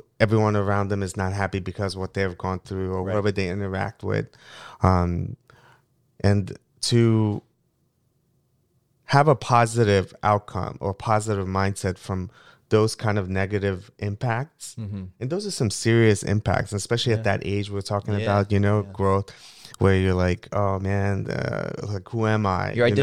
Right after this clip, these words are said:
Speaker 2: identifying who you are,
Speaker 1: Yeah,
Speaker 2: right?
Speaker 1: exactly. It's like, "Oh, I'm a man," or, you know, like, "Who am I?" Like, "Oh, I'm,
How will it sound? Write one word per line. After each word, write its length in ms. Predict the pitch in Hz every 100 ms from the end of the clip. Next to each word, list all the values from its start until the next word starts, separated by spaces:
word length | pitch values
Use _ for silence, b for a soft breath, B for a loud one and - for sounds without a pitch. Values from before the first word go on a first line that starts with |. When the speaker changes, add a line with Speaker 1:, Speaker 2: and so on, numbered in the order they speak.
| 104
Speaker 2:
identifying 240 | 107 120 123
who 60 |
you 200 | 139 120
are, 160 | 127 147
Speaker 1:
Yeah, 100 | 156
Speaker 2:
right? 60 | 127
Speaker 1:
exactly. 420 | 110 135 - 110
It's 120 | 101 113
like, 100 | 107
"Oh, 100 | 113
I'm 180 | 107 113
a 80 |
man," 540 | 104 107 107 107 101 95
or, 300 | 95 95 104
you 160 | 98 101
know, 200 | 98 98
like, 180 | 98 101
"Who 240 | 101 113
am 140 | 107
I?" 300 | 104 98 95 101
Like, 220 | 101 107
"Oh, 100 | 101
I'm, 180 | 101